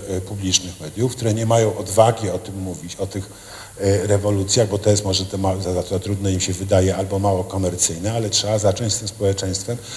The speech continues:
też na takie kl-, tematy i z klasą polityczną poważnie rozmawiać.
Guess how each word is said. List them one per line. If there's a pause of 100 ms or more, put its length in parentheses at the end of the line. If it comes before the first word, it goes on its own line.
(240)
też
na
takie
kl-, (140)
tematy
i
z
klasą
polityczną
poważnie
rozmawiać.